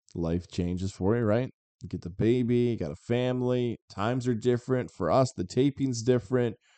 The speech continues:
interview. Okay, so to actually sit down and go wire to wire, not pulling up the D V R, not pulling up the E S P N Plus on demand, which, by the way, great invention. Thank you for fathers who do this for a living. To actually sit down and watch a game from start to finish,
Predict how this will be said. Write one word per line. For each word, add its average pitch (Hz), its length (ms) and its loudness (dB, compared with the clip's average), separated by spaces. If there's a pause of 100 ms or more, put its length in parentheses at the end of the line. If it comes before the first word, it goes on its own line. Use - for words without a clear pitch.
(120)
interview. 143 420 4 (640)
Okay, 104 340 0 (220)
so 156 200 8
to 156 80 8
actually 156 260 2
sit - 420 2
down 135 480 4 (160)
and 127 140 0
go 123 120 8
wire 113 480 6
to 135 80 4
wire, 123 640 4 (320)
not 110 360 2
pulling 131 260 6
up 127 160 4
the 110 60 -2
D 113 260 0
V 110 200 4
R, 127 380 8
not 120 280 2
pulling 131 200 2
up 117 120 0
the 95 200 -2
E - 20 0
S 117 160 -2
P 120 100 -2
N 104 140 -2
Plus 107 240 0
on 107 80 -2
demand, 95 320 -2 (180)
which, - 160 -20
by 85 140 -4
the 85 80 -2
way, 104 220 -2 (200)
great - 200 -8
invention. 92 500 -6
Thank 92 240 -6
you 101 60 -6
for 92 160 -4
fathers 107 400 0
who 117 40 -4
do 107 140 2
this 101 180 0
for - 140 0
a 101 60 2
living. 107 280 0 (300)
To 151 80 4
actually 156 240 4
sit 165 220 2
down 135 160 2
and 135 80 4
watch 131 200 6
a 123 40 0
game 120 180 2
from 107 140 -8
start 123 300 0
to 104 60 -12
finish, 113 320 -2